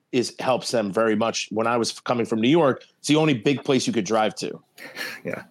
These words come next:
Speaker 1: And, and I'm, I mean, it really was. We got Syracuse or Rutgers, but, um, they really do a good job on, like, the East Coast and the s-, and I would say the South pretty much too. But man, we really gotta do better than that. I,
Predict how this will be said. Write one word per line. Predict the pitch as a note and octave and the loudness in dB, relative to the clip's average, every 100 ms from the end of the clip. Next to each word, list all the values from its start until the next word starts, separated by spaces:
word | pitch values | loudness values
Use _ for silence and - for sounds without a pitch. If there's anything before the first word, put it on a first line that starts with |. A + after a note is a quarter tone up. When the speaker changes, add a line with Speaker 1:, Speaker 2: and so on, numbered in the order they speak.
| _ _ - D3+ | _ _ -4 2
Speaker 1:
And, | D#3+ D3 - | 2 2 0
and | D3+ | 2
I'm, | D3+ D3 | 2 0
I | C#3+ | 0
mean, | D#3 | 2
it | D3 | 4
really | G#3+ E3+ A2 | 4 4 4
was. | C#3+ B2+ | 2 0
We | G2+ A2+ A2+ | -4 -6 -4
got | G2+ F#2 F2+ | -4 -8 -12
Syracuse | - G2 A#2+ - - - - - _ | -8 -6 -6 -6 -8 -8 -10 -14 _
or | A#2 | -2
Rutgers, | F#2+ A#2+ A#2 D#2 - - - - - - | 0 0 0 -2 -4 -10 -14 -20 -8 0
but, | C3+ | 2
um, | C3+ B2 | 2 0
they | A#2 F3+ | 2 2
really | F3 G3 | 4 4
do | C3+ C#3 | 4 0
a | |
good | G#2 C3 | 0 -2
job | C#3+ B2 | 0 0
on, | A2+ | -2
like, | G#2+ G#2 | -4 -8
the | A#2 B2 | -8 -6
East | A#2 - | -6 -4
Coast | A#2 G#2+ - - - _ _ | -2 -2 -6 -10 -20 _ _
and | B2 A2 | -6 -4
the | |
s-, | G2 - - | -4 -6 -4
and | A#2 | -2
I | G#2+ | 0
would | G#2+ - | 0 0
say | C3 | -2
the | G2+ | -2
South | - G2+ A2+ - _ | -4 -2 -2 -6 _
pretty | A2+ G2 | -4 -2
much | G2+ - - | -2 -2 -2
too. | A2+ F#2 | 0 2
But | - - - _ _ _ _ _ _ _ _ - | 0 -4 -8 _ _ _ _ _ _ _ _ -4
man, | C3+ D3+ F#2 - | 2 2 0 -4
we | G2+ D3 G3+ | 2 4 6
really | C3+ B2+ D3+ E3+ D3 | 4 4 4 6 4
gotta | B2+ A2 G2 | 4 2 0
do | G#2+ | -2
better | A2 G#2 | -2 0
than | F#2+ G2 | -2 -4
that. | F#2+ | -4
I, | - | -2